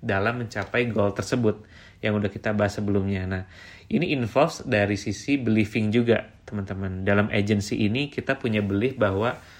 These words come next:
good things will come dari action kita, gitu. Jadi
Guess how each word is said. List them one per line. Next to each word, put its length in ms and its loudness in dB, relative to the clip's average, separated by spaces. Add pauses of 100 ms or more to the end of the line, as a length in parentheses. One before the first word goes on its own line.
(280)
good 320 2
things 320 0
will 160 4
come 480 -2
dari 300 2
action 320 0
kita, 420 -2 (720)
gitu. 480 -6
Jadi 320 2